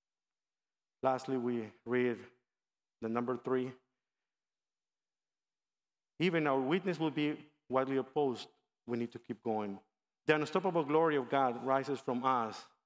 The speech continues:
as we take in the word of God, yes, as we become witnesses of the Lord, but also as we lift up our worship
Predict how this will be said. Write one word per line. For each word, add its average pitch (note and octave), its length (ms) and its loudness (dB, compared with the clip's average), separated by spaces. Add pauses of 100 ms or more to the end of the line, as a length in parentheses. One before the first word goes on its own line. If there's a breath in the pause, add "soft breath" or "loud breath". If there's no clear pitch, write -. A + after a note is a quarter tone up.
(140)
as A2+ 120 -4
we B2 140 -2
take B2 300 -2 (180)
in B2 160 -2
the A#2 60 0
word B2 180 -2
of A#2+ 80 -4
God, A2 220 0
yes, A2+ 340 -2 (360)
as A#2+ 140 0
we C#3 300 0
become B2 360 -4
witnesses C3 380 -2
of A#2 80 -10
the B2 100 0
Lord, A2+ 240 -2 (300 soft breath)
but C3+ 160 2
also D3+ 560 -2 (440)
as B2+ 180 2
we E3 340 0
lift D3+ 380 -2
up C3 520 0 (200)
our A#2+ 100 2
worship B2 500 0